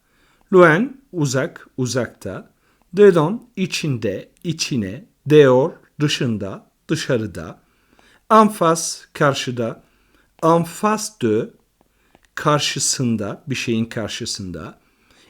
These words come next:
Ici, bura, burada, burası. Là, ora, orası, oraya. À côté, yanında. À côté de, nin yanında. Alors,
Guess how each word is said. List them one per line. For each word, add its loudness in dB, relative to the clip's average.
Ici, 2
bura, 6
burada, 2
burası. -2
Là, 0
ora, 2
orası, 2
oraya. -2
À 2
côté, -2
yanında. -2
À -4
côté -2
de, -4
nin 4
yanında. -2
Alors, 4